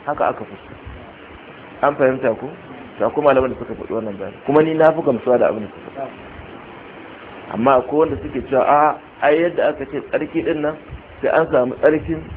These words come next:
jinin haila, sai an samu na alwala, sai an samu na imani, sannan za a ɗau Ƙur'ani." An fahimta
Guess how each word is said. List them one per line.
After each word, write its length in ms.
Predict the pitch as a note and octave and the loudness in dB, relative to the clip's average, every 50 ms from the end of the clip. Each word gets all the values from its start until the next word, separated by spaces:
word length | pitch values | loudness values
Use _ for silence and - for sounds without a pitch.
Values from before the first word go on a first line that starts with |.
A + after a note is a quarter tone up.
| - - | -12 -8
jinin 240 | C#3 D3 D3+ D3+ D3 | -6 -4 -2 -2 0
haila, 320 | D3 D#3 E3 D#3+ D3 C3+ B2+ | 2 2 2 4 2 2 2
sai 80 | - - - D3+ | 0 -2 -2 -2
an 60 | D3+ - | -2 -2
samu 260 | - - A#2 A#2+ C#3 D3 | -2 -2 0 0 0 0
na 100 | D#3 - | 0 0
alwala, 480 | - C#3+ C3 A#2+ A#2+ A#2 B2+ C#3+ C#3+ D3 - | 0 0 0 2 2 2 4 4 2 2 0
sai 100 | D#3 D#3+ - | -4 -4 -2
an 160 | - E3 E3 E3 | -2 -2 -4 -2
samu 240 | E3 D3 - C3 C3+ C#3+ | 0 0 0 0 0 0
na 160 | D3+ D3+ D3+ - | 0 0 0 -2
imani, 480 | - D3 D3+ D3+ D#3 D#3 D#3 D3+ D3+ D3+ D3 - - - - - - - - | -2 0 0 2 2 2 2 0 -2 -8 -12 -16 -20 -20 -20 -20 -16 -8 -4
sannan 280 | D3+ D3 C3+ C3 C3 B2+ | -4 -2 0 0 0 4
za 100 | C3+ B2+ | 4 4
a 20 | A#2 | 4
ɗau 160 | - A#2+ A#2 | 4 0 -4
Ƙur'ani." 380 | - - - - - G#2 A2 - - - - - - - - - - - - - - - - - - - - - - - - - - - - - - - | -4 -6 -6 -4 -6 -6 -8 -10 -14 -20 -20 -20 -20 -20 -20 -20 -20 -20 -20 -20 -20 -20 -20 -20 -20 -20 -20 -20 -20 -20 -20 -18 -18 -18 -18 -8 -2 0
An 100 | B2 B2+ | 0 2
fahimta 380 | B2 C3 A#2+ A#2 A#2 A#2 A#2 | 4 4 2 2 2 -2 -4